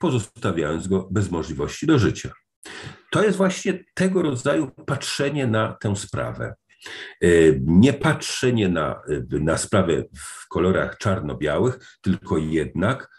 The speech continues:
z kilku stron, z kilku kątów patrzeć na dany problem i wtedy ta jednoznaczność znika, co oczywiście pogarsza naszą sytuację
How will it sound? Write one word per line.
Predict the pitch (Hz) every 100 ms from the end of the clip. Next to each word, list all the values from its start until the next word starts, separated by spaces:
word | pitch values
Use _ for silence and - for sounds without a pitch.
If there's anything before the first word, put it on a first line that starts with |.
| _
z | - 85 85 85 95 - _ _ _ _ _ _ _ _ -
kilku | - 180 180 - 160 -
stron, | - 117 98 67 - - -
z | -
kilku | - 151 156 151 151 - -
kątów | - 151 143 - 82 - - _ _
patrzeć | - 110 104 - 92 -
na | 82
dany | 80 76
problem | - 92 82 104 151 190 - _
i | 95
wtedy | - - 87 71 85 156 214 - - - -
ta | 95 -
jednoznaczność | 98 139 113 104 87 85 92 - 107 98 - - _ -
znika, | 90 90 87 - - - -
co | -
oczywiście | - - - - - 101
pogarsza | 98 76 71 - - 90 90 - - - - -
naszą | 104 - 73
sytuację | - - 67 64 71 - 90 -